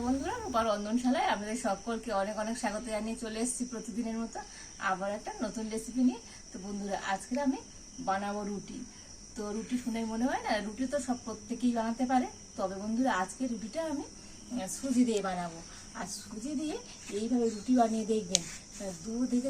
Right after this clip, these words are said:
তিন দিন পর্যন্ত কিন্তু এই রুটিটা থাকবে একেবারে নরম তুলতুলে। আর বন্ধুরা, আপনারা তো সবসময় বাড়িতে আটা ময়দা দিয়ে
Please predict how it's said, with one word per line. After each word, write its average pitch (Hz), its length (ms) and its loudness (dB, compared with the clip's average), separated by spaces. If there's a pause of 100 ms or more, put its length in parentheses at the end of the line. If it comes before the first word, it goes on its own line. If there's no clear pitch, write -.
তিন 226 220 0
দিন 254 180 6
পর্যন্ত 269 320 4 (140)
কিন্তু 285 260 0
এই 262 100 4
রুটিটা 247 320 -2
থাকবে 240 200 0 (140)
একেবারে 254 360 2 (240)
নরম 208 300 0 (200)
তুলতুলে। 196 460 -2 (440)
আর 190 160 -2
বন্ধুরা, 196 340 0 (360)
আপনারা 208 320 0
তো 226 140 -8
সবসময় 214 420 -2
বাড়িতে 262 300 0 (440)
আটা 202 260 -2
ময়দা 202 280 -2
দিয়ে 208 120 0